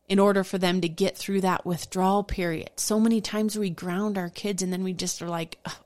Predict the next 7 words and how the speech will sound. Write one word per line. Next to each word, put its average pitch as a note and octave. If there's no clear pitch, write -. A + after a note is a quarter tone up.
it's G3
fine, F3+
go F#3
play F#3+
the F3
game." D#3
Commit G#3